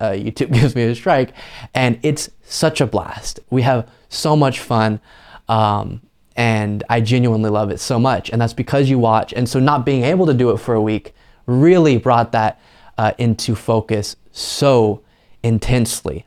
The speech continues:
I already knew how much I loved it, but the fact that I couldn't do it for a week made that even more, um,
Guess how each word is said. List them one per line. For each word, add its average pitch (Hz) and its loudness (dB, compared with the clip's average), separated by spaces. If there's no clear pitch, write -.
I 127 2
already 139 4
knew 110 2
how 139 0
much 143 2
I 156 2
loved 151 2
it, 156 -2
but 110 -2
the 123 -2
fact 120 0
that 117 0
I 107 0
couldn't 110 -2
do 113 2
it 110 -8
for 131 -2
a 123 2
week 127 0
made 113 0
that 107 -2
even 110 -2
more, 104 -4
um, 120 2